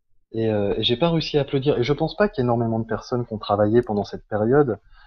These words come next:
euh, aient réussi à applaudir. Non pas qu'ils étaient pas de, de tout cœur, euh, avec les soignants.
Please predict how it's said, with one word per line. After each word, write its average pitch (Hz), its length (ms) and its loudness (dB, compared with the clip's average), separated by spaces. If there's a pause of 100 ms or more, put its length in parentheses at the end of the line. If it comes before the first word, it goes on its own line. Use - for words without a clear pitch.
(200)
euh, 101 300 2
aient 120 80 2
réussi 120 420 2
à 135 80 4
applaudir. 120 360 0
Non 131 200 2
pas 160 200 2
qu'ils 113 340 2
étaient 110 200 -2
pas 127 160 0
de, 107 220 -2
de 101 120 -4
tout - 220 -16
cœur, 123 360 0 (500)
euh, 92 320 -2
avec 104 260 -6
les 101 60 -10
soignants. 156 460 -4